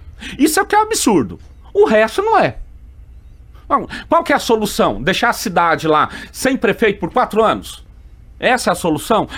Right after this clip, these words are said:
Não. Então, você acha isso absurdo? Por favor, se candidate. Né? Então, aí, como tá falando do, do não voto, é o voto nulo e o voto branco.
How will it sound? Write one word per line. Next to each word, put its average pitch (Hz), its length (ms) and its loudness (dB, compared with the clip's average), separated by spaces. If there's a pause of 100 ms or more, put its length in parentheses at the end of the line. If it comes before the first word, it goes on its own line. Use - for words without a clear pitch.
(140)
Não. 294 180 0 (160)
Então, 277 160 -2
você - 160 -4
acha 330 300 2
isso 226 180 -2
absurdo? 202 440 -2
Por - 60 -20
favor, 370 280 2
se - 100 -6
candidate. 294 720 -2 (920)
Né? 196 200 0 (280)
Então, 240 180 0
aí, 247 120 0
como 254 180 -2
tá 247 160 2
falando 220 320 0
do, 214 80 -4
do 175 160 0
não 220 200 2
voto, 151 460 0 (180)
é 285 80 0
o 392 60 2
voto 202 300 2
nulo 403 320 4 (100)
e 370 80 2
o 453 80 2
voto 359 240 0
branco. 392 480 0